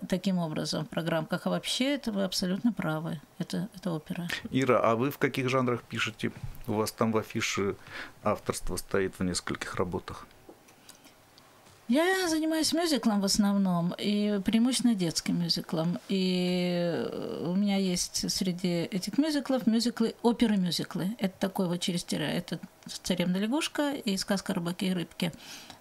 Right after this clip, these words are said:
Speaker 1: Это вот именно жанр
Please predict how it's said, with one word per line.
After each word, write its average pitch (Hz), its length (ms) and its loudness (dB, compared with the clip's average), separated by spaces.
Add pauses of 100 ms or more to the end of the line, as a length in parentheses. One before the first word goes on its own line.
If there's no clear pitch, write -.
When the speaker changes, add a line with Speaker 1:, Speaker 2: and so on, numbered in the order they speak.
(100)
Speaker 1:
Это 226 320 0
вот 196 260 -2
именно 185 720 2 (1800)
жанр 190 600 4